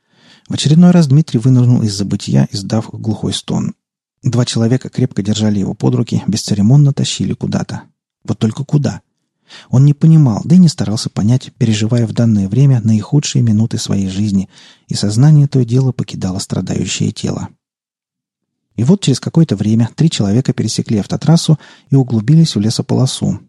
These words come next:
Остановившись на краю маленькой поляны, не сговариваясь, два бандита швырнули на земь своего пленника. Дмитрий, издав сдавленный стон,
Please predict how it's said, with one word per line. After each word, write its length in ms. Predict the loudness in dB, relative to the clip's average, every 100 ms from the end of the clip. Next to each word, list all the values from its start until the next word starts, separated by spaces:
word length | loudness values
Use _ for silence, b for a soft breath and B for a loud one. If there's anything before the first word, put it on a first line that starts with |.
| _ _ _ _ -12
Остановившись 640 | -2 0 2 2 0 0
на 100 | -2
краю 260 | 2 2
маленькой 380 | 2 2 0 -2
поляны, 420 | -6 2 4 4 B B B
не 80 | -4
сговариваясь, 680 | -2 0 2 4 2 0 -4
два 180 | -2 -2
бандита 400 | 2 2 2 0
швырнули 440 | -2 0 4 4 4
на 180 | 0
земь 140 | 0 -2
своего 340 | -2 -4 -4
пленника. 600 | -4 -2 -2 -4 -8 -12 -14 _ _ _ b b
Дмитрий, 500 | 0 2 4 2 0
издав 280 | -2 -2 -4
сдавленный 440 | -2 -2 -2 -4 -6
стон, 340 | 0 2 2